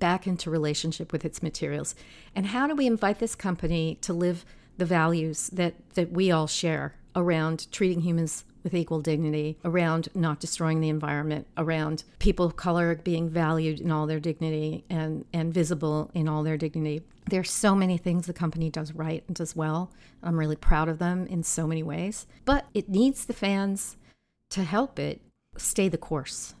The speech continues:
and to expand its idea of how a, a business can work in this environment, because it does not have to be this way. You know, I tweeted something out last week because Bob Iger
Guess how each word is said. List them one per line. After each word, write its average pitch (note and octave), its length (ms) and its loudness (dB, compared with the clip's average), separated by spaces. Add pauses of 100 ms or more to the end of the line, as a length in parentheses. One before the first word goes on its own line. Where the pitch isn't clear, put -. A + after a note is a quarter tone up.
(180)
and E3+ 220 2
to - 160 -4
expand F#3+ 680 -2
its - 160 -6 (120)
idea E3+ 640 -2 (640)
of E3+ 100 0
how E3+ 240 2
a, D#3 120 -2 (300)
a F3+ 80 2
business E3+ 380 0
can D3+ 300 -4
work - 320 -10 (280)
in D3+ 160 -2
this C#3+ 220 -6
environment, D#3 580 -10 (160)
because A3 300 0
it G#3+ 80 -8 (180)
does G#3+ 320 2
not F3+ 680 0 (400)
have F3 480 0 (160)
to - 120 -8
be D#3+ 460 -4 (200)
this - 200 -8
way. D3+ 280 -6 (460)
You E3+ 60 2
know, E3 80 2
I E3+ 80 2
tweeted G3 260 4
something G3+ 380 2
out E3 260 2
last E3+ 240 0
week E3 140 -6
because D#3+ 320 -2
Bob D#3 220 0
Iger D3+ 480 0